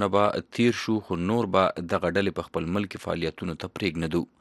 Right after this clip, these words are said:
دا په داسې حال کې چې په خپله د ملک واکمنو منلي چې د شپېتو څخه زیاتې وسلواله ډلې په پاکستان کې موجودیت لري او په نږدېیو کې د هند سره شخړه هم د یو وسلواله ډلې لخوا په هندي عسکرو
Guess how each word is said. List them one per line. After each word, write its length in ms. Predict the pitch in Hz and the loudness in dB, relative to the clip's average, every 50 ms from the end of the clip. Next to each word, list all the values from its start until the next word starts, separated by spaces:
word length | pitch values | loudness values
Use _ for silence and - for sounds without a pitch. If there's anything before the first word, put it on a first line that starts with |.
| - - - - - - - _ - | -20 -20 -18 -18 -18 -18 -8 _ -2
دا 80 | 98 - | 0 0
په 80 | 90 87 | 2 2
داسې 240 | 98 107 - 107 104 | 2 2 0 0 0
حال 120 | 104 107 107 - | 0 0 0 -2
کې 80 | 117 107 - | -2 -2 0
چې 180 | 113 107 - | -2 -2 0
په 160 | 92 90 - | -2 -2 -2
خپله 560 | - - 101 104 101 98 95 - - - 87 80 | -2 0 2 4 4 4 4 2 0 -4 -4 -4
د 120 | 87 85 87 92 | -2 -2 0 -2
ملک 260 | 98 95 95 - - 85 | -2 -2 -2 -4 -4 -4
واکمنو 380 | 82 - - 107 110 110 95 90 | -4 -2 -2 -2 -2 0 0 0
منلي 260 | 90 101 123 117 92 85 - | 0 0 0 0 -2 -4 -4
چې 120 | - 82 85 | -6 -6 -6
د 60 | 82 - | -6 -6
شپېتو 280 | - 85 - - 95 - | -6 -4 -4 -4 -4 -4
څخه 240 | - - - 87 80 | -6 -8 -8 -6 -2
زیاتې 320 | 80 101 120 - - 92 90 | -2 -2 -2 -2 -4 -4 -6
وسلواله 460 | 85 - - 85 85 87 87 85 82 | -4 -4 -2 -2 0 0 0 0 -2
ډلې 160 | 92 92 85 - - | -2 -4 -4 -6 -8
په 80 | - - | -8 -8
پاکستان 480 | 82 80 82 80 - - 85 82 78 | -8 -8 -8 -6 -4 -4 -4 -4 -6
کې 100 | - 82 82 | -8 -8 -8
موجودیت 360 | 80 78 80 78 92 110 - 123 | -8 -8 -4 -4 -4 -2 0 0
لري 160 | 113 104 110 110 - - - - - - - - | 2 2 2 2 0 -4 -12 -20 -20 -18 -8 -6
او 100 | - 87 - | -6 -2 0
په 100 | 104 95 90 | 0 0 0
نږدېیو 340 | 87 85 113 113 98 82 | 0 0 0 0 0 0
کې 60 | - 90 85 | 0 -2 -4
د 100 | 80 87 | -4 -4
هند 160 | 95 95 - | -4 -4 -4
سره 180 | - 82 82 - - | -4 -4 -4 -6 -6
شخړه 200 | - 92 92 85 80 | -4 -4 -4 -4 -4
هم 220 | 95 110 107 90 87 | -6 -4 -4 -4 -2
د 100 | 85 85 | -2 -2
یو 80 | 82 82 82 | -2 -4 -4
وسلواله 420 | - - 85 85 87 90 87 82 85 | -6 -4 -4 -2 -2 -2 -2 -2 -4
ډلې 260 | 85 85 85 85 82 | -4 -4 -4 -6 -6
لخوا 180 | 80 - 98 90 - - | -6 -4 -4 -4 -4 -6
په 100 | 82 80 | -8 -8
هندي 240 | 82 82 82 80 82 | -8 -6 -6 -6 -6
عسکرو 320 | 80 - - 92 92 90 | -6 -6 -6 -6 -4 -4